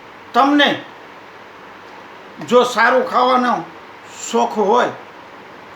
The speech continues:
તો આજે જ મંગાવો. હવે એક બે દીમાં વાવાઝોડું આવશે, પછી ખરી ગયેલો, પલળી ગયેલો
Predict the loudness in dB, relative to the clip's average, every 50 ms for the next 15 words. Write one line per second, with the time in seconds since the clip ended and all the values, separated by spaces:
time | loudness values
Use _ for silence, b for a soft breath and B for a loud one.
0 | -6 -2 0 0 0 -2 -4 -6 -4 -2 -2 0 0 -2 -4 -4 -4 -4 -4 -2
1 | 0 0 -2 -2 -4 -10 -14 -16 -20 -20 -20 -20 -20 -20 -20 -20 -20 -20 -20 -20
2 | -20 -20 -20 -20 -20 -20 -8 -2 2 2 4 4 2 0 -4 -10 -18 -20 -20 -20
3 | -20 -20 -20 -12 -4 -4 -2 -2 0 0 0 0 0 0 2 4 4 4 4 4
4 | 4 4 4 4 4 4 4 4 4 4 2 2 -2 -4 -4 -6 -10 -16 -20 -20
5 | -20 -20 -20 -20 -20 -20 -20 -16 -6 -4 -4 -2 -2 -4 -6 -2 -2 0 0 0
6 | 0 0 0 2 2 4 4 2 0 -2 -6 -14 -20 -20 -20 -20 -20 -20 -20 -20
7 | -20 -20 -20 -20 -20 -20 -20 -8 -4 -2 -2 -2 -2 -2 -4 -2 0 0 2 2
8 | 2